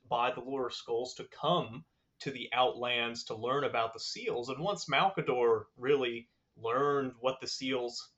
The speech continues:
sealed, um, he, he realized that even if it, you know, cost him his life, um, he, he cannot serve the Lord of Skulls. And, and so he has really been focused on, okay, how do I,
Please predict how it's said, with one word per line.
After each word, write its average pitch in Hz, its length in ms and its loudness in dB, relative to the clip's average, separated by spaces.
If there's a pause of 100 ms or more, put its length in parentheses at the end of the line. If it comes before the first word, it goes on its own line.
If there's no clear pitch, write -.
sealed, 113 500 -4 (580)
um, 120 380 8 (100)
he, 170 160 -2
he 165 260 2
realized 131 760 4
that 120 320 4
even 151 260 2
if 127 100 0
it, 120 160 2 (220)
you 131 160 -10
know, 110 160 -6
cost 185 360 2
him 131 80 -2 (120)
his 131 200 -4
life, 135 360 2 (560)
um, 113 380 0 (100)
he, 156 320 -2
he 143 180 -4
cannot 127 520 2 (440)
serve 120 600 2 (260)
the 127 80 -10
Lord 120 300 2
of 107 80 -4
Skulls. - 580 -6 (100)
And, 127 280 2
and 127 240 -2
so 123 160 0
he 135 140 -2
has 113 140 -2
really 139 340 0
been 117 220 -6
focused 139 480 0
on, 110 340 -2 (440)
okay, 135 280 0 (120)
how 139 160 8
do 151 160 8
I, 127 460 8